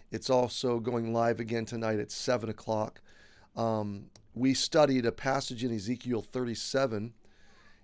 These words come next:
and the, the title of the message was An Oracle for a New Year, sort of a postscript, a P S of the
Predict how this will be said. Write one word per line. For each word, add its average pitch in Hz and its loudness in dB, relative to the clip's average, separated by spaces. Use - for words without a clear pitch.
and 117 0
the, 110 -4
the 110 -8
title 208 6
of 156 6
the 143 6
message 135 2
was 123 2
An 120 -2
Oracle 156 2
for 147 -2
a 127 2
New 135 2
Year, 127 0
sort 170 -4
of 156 0
a 127 0
postscript, 127 -2
a 113 -8
P 135 -2
S 123 0
of 104 -2
the 110 0